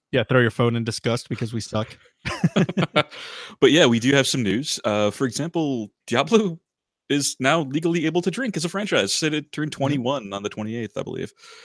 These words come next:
Speaker 2: of December in nineteen ninety-six it was released. So that's pretty cool.
Speaker 1: Yeah,
Speaker 2: Um,
Speaker 1: I think Doom had a birthday recently too. Like, there's a whole bunch of games that are released, you know, 'cause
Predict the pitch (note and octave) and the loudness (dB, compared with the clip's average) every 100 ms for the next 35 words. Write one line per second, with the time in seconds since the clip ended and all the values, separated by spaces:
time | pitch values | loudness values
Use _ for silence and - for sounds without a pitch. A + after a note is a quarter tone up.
0 | - - G2 F#2 G2+ G#2 G2+ F2+ - _ | -10 -2 -2 -2 -4 -4 -2 -4 -8 _
1 | G#2 G2 G2 A#2+ - A#2+ A#2 G2+ - - | -6 -6 -6 -8 -8 -6 -6 -10 -14 -18
2 | - - - - - _ - - - - | -20 -20 -14 -14 -16 _ -20 -12 -12 -8
3 | - - - - _ _ _ _ _ - | -10 -8 -10 -10 _ _ _ _ _ -14
4 | - G3 F#3+ C4+ _ _ _ - C3+ - | -2 0 0 -2 _ _ _ -10 -8 -2
5 | A#2+ D#3 A#2+ A2+ A2 A2+ A#2 A2 A2 A2 | 2 2 2 2 2 2 2 0 0 -4
6 | G#2+ G#2 A#2 G#2+ A2 C#3+ D3 A#2+ F#3 C#3 | -4 -4 -4 -4 0 4 4 8 8 8
7 | C3+ C3 G#2+ B2 B2 - A2 G#2+ A2 A2+ | 4 2 0 2 0 0 -2 0 0 -2
8 | G#2+ - C3 G#2+ - C3+ A2+ | -2 -4 -2 -2 -2 -6 -6